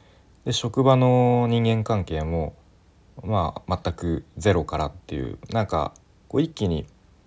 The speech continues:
あの、自分の周りの環境が、こう、一度リセットされたような、そんな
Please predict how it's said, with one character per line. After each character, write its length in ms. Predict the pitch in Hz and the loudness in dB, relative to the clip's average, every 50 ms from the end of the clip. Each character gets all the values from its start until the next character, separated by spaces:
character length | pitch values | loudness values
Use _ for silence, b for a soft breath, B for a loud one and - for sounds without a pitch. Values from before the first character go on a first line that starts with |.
| _ _ - _ - - - - | _ _ -20 _ -20 -10 -6 -4
あ 140 | 90 90 | -2 -2
の、 100 | 85 85 | -2 -2
自 160 | 87 85 104 101 | -2 -2 -2 0
分 140 | 113 117 | 0 0
の 60 | 117 113 | 0 2
周 220 | 113 113 110 110 | 4 4 4 4
り 40 | 110 | 4
の 100 | 113 107 | 2 0
環 220 | - - 107 104 101 | 0 -2 -2 -2 -2
境 240 | - 107 101 98 | -2 -2 -2 0
が、 320 | 92 95 92 92 90 87 B B B B B B B B B B _ _ _ _ _ _ _ _ | 2 2 2 2 2 0 B B B B B B B B B B _ _ _ _ _ _ _ _
こ 140 | - - 104 | -8 -4 -2
う、 40 | 101 | -2
一 200 | 98 - 127 117 | -2 0 2 4
度 100 | 113 104 | 4 4
リ 100 | 98 107 | 4 4
セ 120 | - 160 | 2 2
ッ 60 | 156 156 | 0 0
ト 120 | - 92 | -2 -4
さ 140 | - 95 80 | -2 -2 -2
れ 80 | 80 | -2
た 100 | - - | -2 -2
よ 100 | 85 80 | -4 -2
う 20 | 76 | -2
な、 100 | 71 - | -4 -8
そ 160 | - - 139 | -8 -6 -4
ん 100 | 139 139 | -2 2
な 340 | 139 135 131 127 127 - - | 4 4 4 6 4 2 0